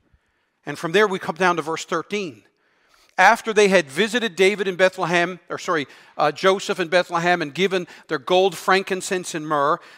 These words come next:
Now when they had departed, this is that big entourage, behold, there it is again, an angel of the Lord appeared to Joseph in a dream and said, did you catch that? An angel of the Lord appeared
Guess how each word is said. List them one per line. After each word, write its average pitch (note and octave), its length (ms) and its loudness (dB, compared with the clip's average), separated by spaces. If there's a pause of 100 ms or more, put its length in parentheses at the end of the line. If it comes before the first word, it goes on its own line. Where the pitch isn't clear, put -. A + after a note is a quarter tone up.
Now E3+ 100 2
when F3+ 220 2
they G3 160 4
had G#3+ 180 2
departed, E3+ 500 2
this G3+ 200 -6
is F#3 80 -8
that D3+ 220 0
big G3 180 0
entourage, E3 760 0 (320)
behold, A3 600 2 (140)
there E3+ 140 -2
it G#3 80 -4
is A3 100 -10
again, F3+ 340 -2 (520)
an D#3 120 -2
angel G3+ 360 0
of F#3 100 0
the F3+ 80 0
Lord G3 220 0
appeared G3 300 -4
to E3 60 -8
Joseph F#3 460 -4
in E3+ 80 -4
a D#3 60 -10
dream F#3+ 280 -8
and D3+ 120 -8
said, E3+ 460 -2 (520)
did - 160 -18
you - 40 -16
catch E3 260 -4
that? G#3 400 -6
An C#3 140 -12
angel F#3+ 520 -2
of G3 160 0
the F#3 100 -4
Lord G3 280 0
appeared D#3+ 500 -4